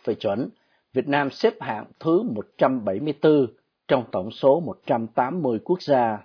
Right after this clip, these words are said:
tham gia khảo sát về tự do báo chí năm hai nghìn hai mươi hai và trở thành nhà tù lớn thứ tư thế giới đối với các nhà báo sau Bắc Hàn, Miến Điện và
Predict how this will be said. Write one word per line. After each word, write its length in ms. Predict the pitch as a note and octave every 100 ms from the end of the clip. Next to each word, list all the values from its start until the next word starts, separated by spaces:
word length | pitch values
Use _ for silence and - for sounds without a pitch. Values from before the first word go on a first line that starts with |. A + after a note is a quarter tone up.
| -
tham 200 | D#3 C#3
gia 180 | C#3+
khảo 280 | B2+ - D#2+
sát 360 | - - F#3 -
về 80 | A2
tự 180 | G#2+ F#2+
do 340 | A2+ G#2+ B2+ A#2
báo 220 | A#2+ D#3 -
chí 240 | C#3+ D#3+
năm 220 | F3 A#2+
hai 160 | A2 C3+
nghìn 200 | A2 D#2+
hai 200 | - B2
mươi 120 | A2
hai 340 | G#2+ B2 B2 G2+ _ _ -
và 80 | -
trở 160 | B2+ D3+
thành 200 | F3+ B2
nhà 120 | A#2+
tù 260 | A#2 B2 A#2
lớn 180 | B2+ F#3
thứ 120 | G3+ G#3 -
tư 200 | D#3 C#3+
thế 140 | F3+
giới 380 | E3 D#3+ F3+ G#3+
đối 180 | C#3+ D#3
với 160 | E3+ F#3+
các 280 | F#3+ F3+ C3+
nhà 260 | A2 F2
báo 300 | A2 G2+ C3 F#3+
sau 360 | - B2+ G2+ - _
Bắc 160 | - -
Hàn, 280 | D#3 A2 F2+ _ _
Miến 220 | B2 D3+
Điện 160 | B2+ G#2 -
và 120 | -